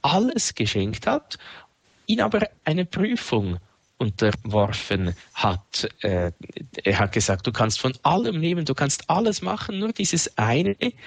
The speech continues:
das möchte ich nicht, dass du das tust. Darauf sollst du verzichten.“ Eben, er sollte auf das Wort Gottes hören. Er hat aber nicht auf das Wort Gottes gehört, sondern auf das Wort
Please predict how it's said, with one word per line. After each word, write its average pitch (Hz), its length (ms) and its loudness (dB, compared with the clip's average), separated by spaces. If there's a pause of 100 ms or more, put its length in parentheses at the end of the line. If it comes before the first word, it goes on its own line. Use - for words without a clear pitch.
(260)
das 190 200 2
möchte 180 320 0
ich 110 140 -2
nicht, - 420 -4 (120)
dass 117 200 0
du 120 80 0
das 104 240 2
tust. 95 380 -2
Darauf 180 320 4
sollst 165 340 -2
du 156 40 -2
verzichten.“ 107 760 -4 (260)
Eben, 113 200 2
er 101 80 4
sollte 190 580 2
auf 170 240 0
das - 320 -2
Wort 202 540 -2 (320)
Gottes - 640 -2 (240)
hören. 95 560 0 (300)
Er - 100 2
hat 208 120 4
aber 156 160 2
nicht 226 220 -4
auf 123 120 -2
das 117 220 -2
Wort 107 200 0
Gottes 120 440 -2
gehört, 117 480 -2
sondern 165 380 2 (320)
auf - 160 2
das - 240 2
Wort 101 420 2